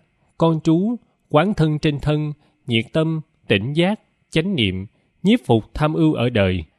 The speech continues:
Con trú, quán thọ trên các cảm thọ, vân vân. Con trú, quán tâm trên tâm, vân vân. Con trú, quán pháp trên các pháp,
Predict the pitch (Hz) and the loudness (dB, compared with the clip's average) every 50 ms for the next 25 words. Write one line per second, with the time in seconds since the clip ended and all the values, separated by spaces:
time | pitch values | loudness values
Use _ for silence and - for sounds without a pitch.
0 | _ _ _ _ _ _ _ _ _ _ _ _ - - 170 175 170 160 - 165 | _ _ _ _ _ _ _ _ _ _ _ _ -4 0 2 2 2 2 2 2
1 | 165 180 202 240 240 - _ _ _ _ - - 151 175 208 190 - 104 95 92 | 2 2 0 -2 -6 -8 _ _ _ _ -2 -2 0 0 0 -4 -4 -4 -2 -2
2 | 90 95 104 - 147 135 131 - 185 - - 117 98 127 151 - 107 98 87 87 | -2 -2 -2 -2 -4 -2 -2 -4 -4 -2 -2 -2 -2 -2 -4 -4 -4 -2 -2 -2
3 | 90 98 104 _ _ _ _ _ _ _ - 156 147 139 127 120 135 135 139 135 | -4 -6 -10 _ _ _ _ _ _ _ -2 0 0 0 0 0 -2 0 0 -2
4 | 131 127 _ _ _ _ _ _ _ _ _ - 165 165 160 160 - 165 156 165 | -6 -8 _ _ _ _ _ _ _ _ _ 0 2 2 2 0 2 2 2 2
5 | 185 214 233 208 _ _ _ _ - - 151 175 202 190 - 156 151 147 147 139 | 2 0 -4 -6 _ _ _ _ -2 0 0 0 0 0 0 0 0 0 -4 -4
6 | - 160 151 139 147 - 147 143 147 147 143 131 _ _ _ _ _ _ _ - | -2 -2 -2 -2 -2 -2 -2 -2 -2 -6 -8 -10 _ _ _ _ _ _ _ -2
7 | 156 147 139 123 123 135 139 139 135 131 123 _ _ _ _ _ _ _ _ - | 0 0 0 0 -2 -2 -2 -2 -4 -6 -10 _ _ _ _ _ _ _ _ 0
8 | - 151 151 147 139 - 151 151 165 185 220 220 - _ _ _ - - 139 156 | 2 2 2 2 0 0 0 0 0 -2 -4 -6 -10 _ _ _ -6 -4 -2 -2
9 | 185 185 - - 180 202 214 _ - 147 131 123 - 175 170 - - 180 180 202 | -2 -4 -2 -2 -2 -2 -2 _ -2 -4 -2 -2 -2 -6 -6 -4 -4 -2 -2 -2
10 | 220 | -2